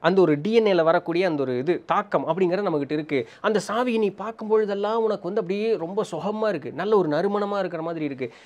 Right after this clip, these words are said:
சாவி சுமையா தெரிஞ்சாலும் உனக்கு தூக்கி போடுறதுக்கு மனசு அப்படிங்கிறது இல்ல.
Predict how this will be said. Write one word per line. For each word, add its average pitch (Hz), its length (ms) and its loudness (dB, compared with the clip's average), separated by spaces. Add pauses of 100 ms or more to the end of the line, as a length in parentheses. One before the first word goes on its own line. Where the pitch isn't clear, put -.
(120)
சாவி 202 420 2
சுமையா 180 320 0
தெரிஞ்சாலும் 170 520 0
உனக்கு 143 140 -2
தூக்கி 156 200 -2
போடுறதுக்கு 135 440 -4
மனசு 139 440 -4
அப்படிங்கிறது 120 500 -4 (360)
இல்ல. 117 320 -4